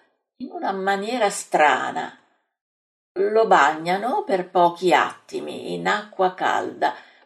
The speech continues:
poi lo ungono e lo fanno arrostire sulla fiamma. Gesù benedice il cibo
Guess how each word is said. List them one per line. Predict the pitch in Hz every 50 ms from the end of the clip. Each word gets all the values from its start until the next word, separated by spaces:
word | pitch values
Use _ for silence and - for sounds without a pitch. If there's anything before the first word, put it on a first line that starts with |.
| _
poi | - 220 208 190 175 165 160 160 156 151 151 151 147 143
lo | 147 170 170 143 127
ungono | 123 120 123 127 135 135 156 175 196 233 254 427 440 - _ _ _ _ _ _ -
e | 233 233 226 220 214 208 202 202
lo | 214 240
fanno | 247 - 214 170 156 165 165 170 170 175 -
arrostire | - 208 - - 247 247 - - - - 214 220 262 285 269 254 254
sulla | - - 196 196 202 196
fiamma. | - - 143 117 101 90 85 92 151 165 175 - - _ _ _ _ _ _ _ _ _ _ _ _ _ _ _ _ _ _ _ _ _ _ _ _ _ _ _ _ _ _ _
Gesù | - 226 226 208 170 160 143 120 - - _ _ _ _ _ _
benedice | - 165 196 196 185 185 180 151 156 151 156 151 - 180 175
il | 170 170 165
cibo | - - - 151 143 135 - - - 156 - - -